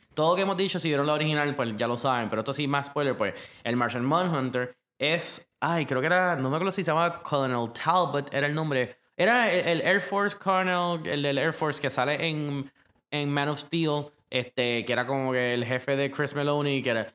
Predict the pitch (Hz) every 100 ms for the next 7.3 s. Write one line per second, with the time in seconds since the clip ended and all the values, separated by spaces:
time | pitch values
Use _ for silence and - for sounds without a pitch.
0 | _ _ - 113 107 123 120 131 131 127
1 | 127 131 123 120 120 123 120 113 127 123
2 | 131 123 139 127 113 104 - - _ 127
3 | 127 120 123 135 135 135 120 120 123 127
4 | 123 135 131 123 120 113 110 107 101 95
5 | - _ _ - 127 196 269 269 156 -
6 | 98 117 208 196 127 95 156 - 95 117
7 | 151 190